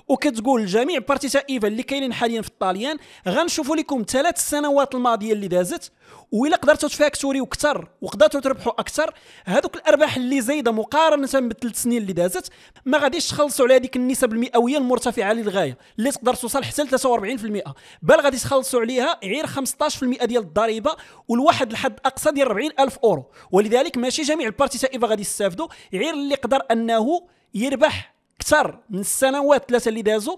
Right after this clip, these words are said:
في واحد الحد ديال أربعين ألف اورو. هادو كيف ما قالت هي واحد القانون موجه الى الطبقه المتوسطه ماشي للاغنياء. وفيما يخص اخوان البارتيزا ايفا العاديه الفورفيتاريا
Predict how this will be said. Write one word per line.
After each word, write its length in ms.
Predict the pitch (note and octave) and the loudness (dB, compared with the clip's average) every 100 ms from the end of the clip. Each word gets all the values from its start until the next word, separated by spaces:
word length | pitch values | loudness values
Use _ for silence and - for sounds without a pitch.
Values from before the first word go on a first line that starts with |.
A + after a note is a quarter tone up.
| - _ | -10 _
في 120 | - | -4
واحد 340 | C#4 D#4+ C#4+ F#3+ | 0 2 0 -6
الحد 280 | - D#4+ G#3+ | -4 -4 0
ديال 140 | C4+ | 0
أربعين 260 | B3+ A3 D4 C4+ | 0 -4 -2 0
ألف 160 | B3+ - | 0 -2
اورو. 180 | F#3+ D3+ - _ - | -2 -2 -6 _ -4
هادو 520 | D#3 B3 D4 B3+ E4+ | 0 4 2 0 -4
كيف 180 | - G#3+ | -4 -2
ما 120 | C#4+ | 0
قالت 380 | C4 C4+ C4+ G3+ | 2 0 0 -4
هي 260 | A#3+ D#4 A3+ | -2 -2 0
واحد 340 | A#3+ C4+ B3 | 0 0 -4
القانون 520 | A#3+ C4 C4 C#4+ D#4+ | -4 0 2 2 0
موجه 460 | B3+ C4+ B3 B3+ C4 | 2 2 2 2 0
الى 100 | B3+ | 0
الطبقه 540 | C4+ C4+ A#3+ A#3 D4+ D#4+ - _ _ | -4 -2 0 0 -2 -8 -12 _ _
المتوسطه 920 | D#4 C#4+ C4 A#3+ A#3+ C#4+ - A3+ D3 - _ | 4 4 2 2 4 2 2 -4 -6 -18 _
ماشي 320 | F3+ D#4+ - C#4+ | 0 0 0 -4
للاغنياء. 540 | C#4 B3+ A#3 F#3+ C3+ _ - - | 0 0 2 -2 -4 _ -20 -4
وفيما 380 | G3 D#4 F4+ E4 | -2 0 0 2
يخص 360 | D#4+ C4+ C4+ C#4+ D4 | 0 0 -2 -2 -2
اخوان 300 | A#3 B3 A3+ | -2 0 0
البارتيزا 640 | F3+ - C#4+ D4+ B3+ B3+ | -2 0 0 0 0 2
ايفا 280 | C4+ A#3 E3 | 0 -2 -2
العاديه 420 | D#3 G3 D4+ B3 | 0 4 4 4
الفورفيتاريا 800 | C4 B3+ A#3 A#3+ - G#3+ G#3 D4 | 0 -2 -2 -4 0 2 2 0